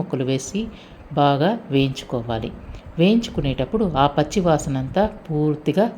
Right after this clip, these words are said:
తగ్గిపోవాలి. ముల్లంగి లైట్గా కలర్ చేంజ్ అయ్యే వరకు వేయించాలి. అలాగే ఇలా వేయించేటప్పుడు మధ్య మధ్యలో సిమ్లో పెట్టుకుంటూ మూత పెట్టి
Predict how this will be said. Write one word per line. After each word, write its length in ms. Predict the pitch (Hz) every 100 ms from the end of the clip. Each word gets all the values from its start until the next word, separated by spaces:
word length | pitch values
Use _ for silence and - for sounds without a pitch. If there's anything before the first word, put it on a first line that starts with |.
| -
తగ్గిపోవాలి. 680 | 123 135 - 120 113 104 - - - - _ _ -
ముల్లంగి 420 | 175 208 247 151 143 139
లైట్గా 440 | 151 151 170 165 135 143
కలర్ 240 | 147 156 -
చేంజ్ 220 | 135 135
అయ్యే 160 | 131 127 123
వరకు 260 | 131 - 277 233
వేయించాలి. 580 | 135 120 120 123 110 123 - - - _ 160
అలాగే 280 | 208 240 208 151
ఇలా 120 | 143 135
వేయించేటప్పుడు 720 | 170 190 156 131 120 165 202 - - - - 147
మధ్య 220 | 147 196
మధ్యలో 320 | 208 202 131 127 127
సిమ్లో 300 | - 170 202 170
పెట్టుకుంటూ 440 | 135 - 143 139 233 196 143
మూత 160 | 151 156
పెట్టి 220 | 156 151